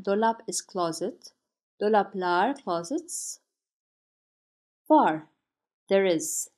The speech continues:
So, ofislerde, in the offices, we have tables,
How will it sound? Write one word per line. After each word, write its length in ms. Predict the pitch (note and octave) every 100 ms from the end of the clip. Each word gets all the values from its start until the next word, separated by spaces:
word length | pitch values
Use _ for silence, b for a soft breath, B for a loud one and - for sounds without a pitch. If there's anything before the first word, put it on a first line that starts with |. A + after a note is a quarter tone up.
| -
So, 380 | - G3 - - _
ofislerde, 960 | - - B3+ - G3+ F3+ D#3+ E3 D#3 A#3
in 140 | G#3+ F#3
the 100 | D3
offices, 480 | E3+ - - C#4
we 120 | A3+ G3+
have 260 | E3+ E3 - _ _ _
tables, 1040 | - A3 A#3+ A3+ A3+ A3 A3 A3 A3 -